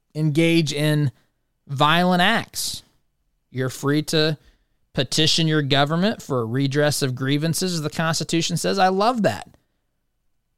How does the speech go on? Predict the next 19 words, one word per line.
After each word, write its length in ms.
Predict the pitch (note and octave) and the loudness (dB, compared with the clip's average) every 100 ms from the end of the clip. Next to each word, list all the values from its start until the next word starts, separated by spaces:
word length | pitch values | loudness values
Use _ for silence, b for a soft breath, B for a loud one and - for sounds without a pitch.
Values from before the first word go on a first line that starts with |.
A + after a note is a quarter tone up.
| _ _ | _ _
And 100 | - | -4
by 140 | E3 C#4 | 0 2
the 80 | A3 | 4
way, 180 | A3 | 2
that 200 | G3 A#3+ | 4 2
means 360 | B3+ G#3+ A3+ F#3 | 2 2 2 2
that 160 | E3 D3+ | 0 0
we 100 | F#3 | 0
can 200 | F#3+ E3+ | -2 0
tell 220 | F3+ G#3 | 0 2
the 100 | G3 | 0
government 440 | D#3+ F#3+ G#3+ E3+ | 0 0 0 -2
that 80 | D#3 | 0
we 140 | D3+ | 0
don't 160 | F3+ F#3+ | 0 0
like 260 | E3+ F#3 F#3 | 0 0 2
what 100 | G3 | 2
it's 120 | E3+ | 2
doing. 500 | D#3 G#3 C#4 D3 | 2 2 2 -4